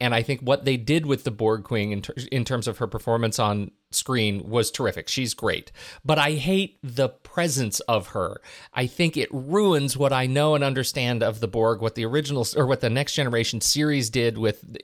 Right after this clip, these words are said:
their introduction of the Borg. That there exists a queen makes them less terrifying than when they have no central identity. And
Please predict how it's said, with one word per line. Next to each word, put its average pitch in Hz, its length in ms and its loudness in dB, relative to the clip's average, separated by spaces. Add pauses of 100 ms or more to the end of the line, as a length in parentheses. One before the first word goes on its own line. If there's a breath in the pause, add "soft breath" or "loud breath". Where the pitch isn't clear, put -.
their 113 180 0
introduction 113 480 -2
of 104 60 -4
the 107 80 -2
Borg. 107 340 0 (260 loud breath)
That 143 300 0
there 156 160 4
exists 127 760 2
a 131 140 2
queen 104 680 0 (560 loud breath)
makes 131 320 0
them 120 180 2
less 143 460 2
terrifying 98 880 0 (260 soft breath)
than 113 300 2
when 113 140 4
they 107 120 2
have 120 340 2
no 104 200 4
central 98 640 2
identity. 87 680 -2 (540)
And 107 240 -2